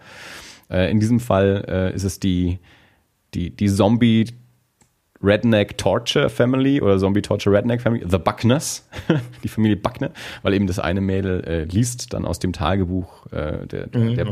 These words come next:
Speaker 1: Buckner-Tochter vor. Und es ist halt ganz lustig, weil du siehst ja diese fünf Jugendlichen und jeder hat was in der Hand und jeder ist dabei, es zu benutzen.
Speaker 2: Ja.
Speaker 1: Und es geht nur darauf, wer, wer benutzt seins jetzt so zuerst oder, oder führt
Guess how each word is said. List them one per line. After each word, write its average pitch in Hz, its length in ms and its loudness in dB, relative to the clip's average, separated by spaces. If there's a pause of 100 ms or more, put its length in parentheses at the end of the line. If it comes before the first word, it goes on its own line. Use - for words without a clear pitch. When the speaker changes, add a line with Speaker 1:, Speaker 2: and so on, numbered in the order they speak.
Speaker 1:
Buckner-Tochter 101 500 -2
vor. 98 440 0
Und 92 260 -6
es - 300 -18
ist - 60 -14
halt 113 100 6
ganz 107 100 4
lustig, 120 220 6
weil 104 60 6
du 107 80 6
siehst 117 140 2
ja 123 60 4
diese 110 160 2
fünf 120 160 2
Jugendlichen 127 280 2
und 104 60 2
jeder 120 180 4
hat 120 120 -2
was 110 100 0
in 107 60 0
der 92 120 2
Hand 104 160 0
und 82 80 -2
jeder 98 160 4
ist - 140 -2
dabei, 90 260 2
es 82 160 -4
zu 90 120 -6
benutzen. 90 480 -2 (200)
Speaker 2:
Ja. 110 140 4
Speaker 1:
Und - 180 -8
es 87 100 -6
geht 110 140 -2
nur 104 80 2
darauf, 107 200 2
wer, 95 240 4
wer 101 160 4
benutzt 110 400 0
seins 92 200 2
jetzt 101 140 0
so 92 100 -2
zuerst - 800 -2
oder, 85 240 0
oder 90 140 -2
führt - 300 -2